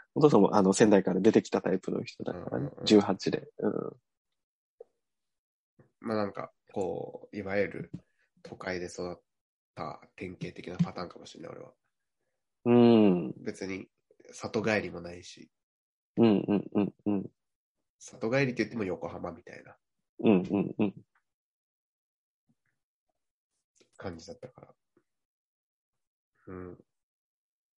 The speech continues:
Speaker 2: いや、ちょっと話は広がっちゃいましたけど。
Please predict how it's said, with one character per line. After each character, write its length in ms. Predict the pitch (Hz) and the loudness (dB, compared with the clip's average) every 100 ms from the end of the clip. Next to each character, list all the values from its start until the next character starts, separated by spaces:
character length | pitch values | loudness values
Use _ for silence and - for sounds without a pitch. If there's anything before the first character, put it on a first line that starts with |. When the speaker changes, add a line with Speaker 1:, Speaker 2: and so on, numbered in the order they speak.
| _ _ _ _ _ _ _ _ _ _ _ _ _ _ _ _ _ _ _ _ _ _ _ _ _ _ _ _ _ _ _ _ _ _ _ _ _ _ - | _ _ _ _ _ _ _ _ _ _ _ _ _ _ _ _ _ _ _ _ _ _ _ _ _ _ _ _ _ _ _ _ _ _ _ _ _ _ -10
Speaker 2:
い 60 | 117 | -6
や、 160 | 101 | -4
ち 100 | 98 | -6
ょ 40 | 101 | -10
っ 20 | |
と 100 | - | -12
話 400 | - 98 92 - | -12 -12 -14 -14
は 60 | 90 | -12
広 240 | 95 90 | -10 -8
が 80 | 87 | -10
っ 60 | - | -12
ち 120 | 90 | -14
ゃ 40 | |
い 20 | |
ま 120 | 90 90 | -14 -16
し 80 | |
た 100 | - | -18
け 140 | - | -18
ど。 100 | - | -16